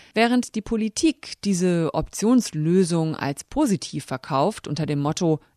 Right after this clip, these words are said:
"Ermöglichen statt Vorschreiben", sehen gerade das einige aus der Kulturszene kritisch.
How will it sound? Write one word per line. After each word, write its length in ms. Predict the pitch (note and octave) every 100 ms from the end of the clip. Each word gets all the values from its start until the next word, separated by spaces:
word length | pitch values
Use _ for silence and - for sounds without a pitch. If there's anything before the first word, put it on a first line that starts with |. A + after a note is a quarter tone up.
| -
"Ermöglichen 880 | D3 C#3+ C#3 G3+ - F3 F3+ E3+ E3+
statt 400 | - - - - -
Vorschreiben", 880 | _ - D3+ A3 - F#3+ G3 A3 B3 - - - - _ -
sehen 280 | F#3+ B3 C4
gerade 280 | A3 A3+
das 300 | F#3 F#3 C4
einige 440 | - G3 C4+ A3+ F#3
aus 100 | F#3+
der 120 | G3+
Kulturszene 800 | - F3 - D#3+ - - E3+ G#3+
kritisch. 680 | - E3 - C3+ - -